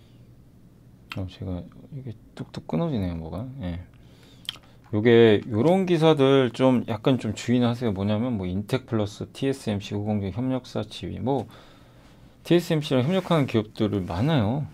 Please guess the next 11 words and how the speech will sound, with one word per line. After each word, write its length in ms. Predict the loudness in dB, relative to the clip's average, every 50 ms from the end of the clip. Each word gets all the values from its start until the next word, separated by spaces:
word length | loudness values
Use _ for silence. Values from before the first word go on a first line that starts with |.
| -10
많죠. 560 | -10 -8 -8 -8 -8 -8 -6 -6 -6 -6 -6 -8 -8
근데 220 | -6 -4 -4 -4
이제 220 | -4 -4 -6 -6 -6
뭐 220 | -6 -8 -10 -12
구글 300 | -8 -6 -2 -2 0 -2
서버용 480 | 0 0 0 0 2 2 0 0 0 -2
칩을 280 | -6 -6 -8 -8 -8 -8
티에스엠씨에 720 | -6 -6 -6 -6 -4 -4 -4 -4 -4 -6 -6 -6 -6 -6
설계 260 | -6 -4 -2 -2 -2
권한 240 | -2 -2 -4 -4 -4
넘겼으니까 840 | -6 -4 -4 -4 -4 -4 -8 -10 -10 -10 -8 -6 -4 -4 -4